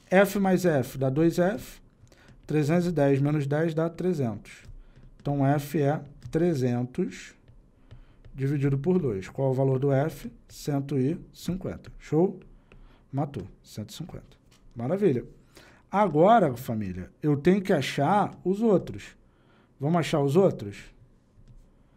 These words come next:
Os outros como é? "Ah, não tenho tempo na prova." Para de reclamar. Vem pra cá, continua, aprende, cara. Aprende pra tu saber sa-, se defender na hora da prova. No dia da prova não te-, vai demorar essa questão? Pula, vai fazer outra.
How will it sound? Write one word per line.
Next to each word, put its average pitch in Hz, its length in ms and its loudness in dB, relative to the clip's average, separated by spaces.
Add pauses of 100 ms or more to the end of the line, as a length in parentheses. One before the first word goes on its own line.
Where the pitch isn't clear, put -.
(480)
Os 147 160 0
outros 190 280 4
como 190 200 2
é? 196 100 2
"Ah, 359 180 6
não 381 140 4
tenho 381 300 8
tempo 370 340 4
na 359 100 4
prova." 320 300 0 (320)
Para 320 180 4
de 320 80 4
reclamar. 220 560 2 (460)
Vem 147 160 0
pra 277 160 -2
cá, 196 320 2
continua, 247 540 -2
aprende, 302 440 -4
cara. 104 380 -6 (400)
Aprende 277 440 -4
pra 180 180 -6
tu 185 180 -2
saber 175 480 -2
sa-, - 260 -10 (360)
se - 180 -10
defender 160 540 -2
na 175 100 0
hora 151 100 -4
da 131 80 -2
prova. 175 400 0
No 139 80 -2
dia 190 140 0
da 254 80 2
prova 214 240 2
não 214 120 -2
te-, - 140 -10 (420)
vai 185 200 4
demorar 170 320 2
essa 156 160 -2
questão? 151 380 -2
Pula, 285 320 0
vai 131 120 -2
fazer 131 240 -4
outra. 190 460 0